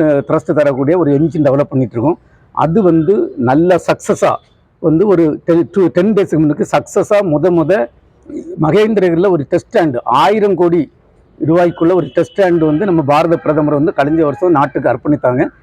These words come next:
அந்த டெஸ்ட் ஸ்டாண்ட்ல வந்து வெற்றிகரமாட்டு சோதனை நடந்தது. இன்னைக்கு அதனுடைய ரெண்டாமத்தெ சோதனை நடத்துக்கு தான் நாங்க, நானும் ஆசிர் பாக்கியராஜ், அவர் டைரக்டர், மகேந்திர டைரக்டர், நாங்க அதுக்காக தான் போயிட்டு இருக்கிறோம். அது ஒரு இது. அதுக்கு பிறகு அடுத்த மாசம்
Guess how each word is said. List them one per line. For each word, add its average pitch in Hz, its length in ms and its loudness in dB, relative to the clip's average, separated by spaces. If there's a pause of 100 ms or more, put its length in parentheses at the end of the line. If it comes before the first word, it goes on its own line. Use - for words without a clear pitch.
(280)
அந்த 180 220 2
டெஸ்ட் - 220 -2
ஸ்டாண்ட்ல 156 300 2
வந்து 147 200 0
வெற்றிகரமாட்டு 160 680 0
சோதனை 143 340 0
நடந்தது. 135 340 0 (340)
இன்னைக்கு 226 380 2
அதனுடைய 180 360 2
ரெண்டாமத்தெ 196 540 0
சோதனை 170 380 0 (320)
நடத்துக்கு 160 320 0
தான் 190 120 0
நாங்க, 156 240 0 (500)
நானும் 156 380 2
ஆசிர் 156 300 0
பாக்கியராஜ், 147 340 0
அவர் 139 240 0
டைரக்டர், 143 420 -2 (240)
மகேந்திர 135 320 -4
டைரக்டர், 127 400 -4 (300)
நாங்க 143 220 2
அதுக்காக 143 260 2
தான் 143 140 -2
போயிட்டு 123 260 -4
இருக்கிறோம். 123 300 -4 (220)
அது 143 200 -2
ஒரு 127 140 0
இது. 139 140 -2 (320)
அதுக்கு 185 280 0
பிறகு 190 200 2
அடுத்த 190 300 0
மாசம் 160 340 -2